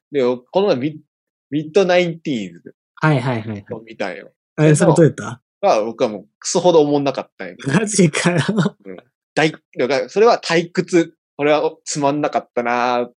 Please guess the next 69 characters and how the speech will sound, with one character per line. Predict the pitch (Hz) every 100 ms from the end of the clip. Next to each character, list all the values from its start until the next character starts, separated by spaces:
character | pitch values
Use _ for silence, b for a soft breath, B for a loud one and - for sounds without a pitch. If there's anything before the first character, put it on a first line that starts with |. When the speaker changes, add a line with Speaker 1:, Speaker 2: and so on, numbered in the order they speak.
| -
Speaker 1:
て、 | 147 - _ _
二 | 127
時 | 123 127
間 | 110
か | 104
け | 104 107
て | 113 -
思 | - 110
っ | 104
た | -
映 | 92
画 | 95
や | 95
っ | -
た |
ん | 90
や |
け | 92
ど。 | 117 - _ -
Speaker 2:
う |
ん。 | 120 110 101 - _ _ _ _
Speaker 1:
な | 107
ん | 135
や | -
こ | -
れ。 | 87 - _ _ b b _ _ _ -
Speaker 2:
あ | 135
れ |
は | 127
映 | 135
画 | 135
館 | 131 120
で | 101
見 | 98
る | 98
べ | 98 101
き | 104
映 | 107
画 | 101
や | -
っ |
た | -
か | -
も | 110
な。 | 110 - _ _ -
Speaker 1:
え、 | 120 -
で | -
も | 165
映 | 165
画 | 185
館 | 196
で | 170
見 | 160
て | 190
も | 180
そ | - 120
う |
や | 95
と | 92
思 | 87
う、 | 87
僕 | -
は。 | 87 - 127
Speaker 2:
ま | 120 117 107 107 _ _ _
あ。 | 123
Speaker 1:
あ |
の、 | 117
そ | - - -
の | 240 262 226